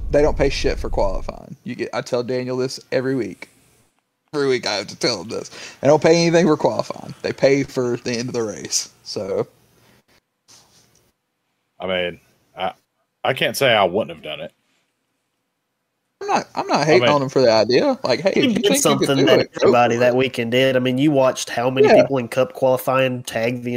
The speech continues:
Speaker 3: inside wall, destroy their car. I mean, Elliott did it, Harvick did it, uh, Austin Dillon did it in the race. You're just trying to push
Speaker 1: Yeah.
Speaker 3: a little too hard, and you,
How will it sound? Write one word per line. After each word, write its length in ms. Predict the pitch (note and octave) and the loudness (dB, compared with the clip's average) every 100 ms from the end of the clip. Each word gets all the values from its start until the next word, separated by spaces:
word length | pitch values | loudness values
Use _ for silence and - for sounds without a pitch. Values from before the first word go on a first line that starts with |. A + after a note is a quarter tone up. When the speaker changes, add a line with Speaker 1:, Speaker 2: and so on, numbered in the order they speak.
| B2 | -6
Speaker 3:
inside 300 | - A#2+ A2+ | -4 -4 -2
wall, 180 | A2 - _ _ _ _ _ _ _ _ _ | -4 -6 _ _ _ _ _ _ _ _ _
destroy 440 | - C3+ - B2+ C#3+ | -4 -2 -2 2 2
their 120 | B2+ | 2
car. 320 | - B2 D3 | 0 2 2
I 20 | |
mean, 320 | A2+ A2 A2 A2 _ _ - | 0 -4 -8 -12 _ _ -2
Elliott 320 | B2 B2+ A#2 | 0 2 0
did 160 | C3 | -2
it, 120 | - - | -2 -6
Harvick 380 | A#2+ B2+ B2+ | -6 -4 -4
did 160 | A#2+ B2+ | 0 0
it, 120 | B2+ - - - - C6+ - - - - - | 0 -4 -14 -14 -12 -10 -10 -14 -16 -18 -14
uh, 260 | A#2 A2 G#2+ - | -8 -6 -6 -2
Austin 400 | B2+ - - A#2+ | -2 -2 -6 0
Dillon 280 | B2+ B2+ | 2 2
did 160 | B2 B2 | 2 0
it 80 | A#2+ | 0
in 140 | A#2+ | -2
the 80 | A2+ | 0
race. 540 | A2+ B2+ B2+ - - - | 2 2 2 -2 -4 -6
You're 120 | C3+ | -8
just 140 | C#3+ - | -6 -2
trying 200 | D3+ C#3+ | -2 -2
to 40 | |
push 280 | - D3+ - | 0 -2 0
Speaker 1:
Yeah. 40 | |
Speaker 3:
a 20 | |
little 120 | C3+ B2+ | -2 -2
too 220 | C#3+ B2 | -2 0
hard, 260 | D#3+ G3 B2+ | 2 2 0
and 120 | |
you, 60 | A#2+ | -8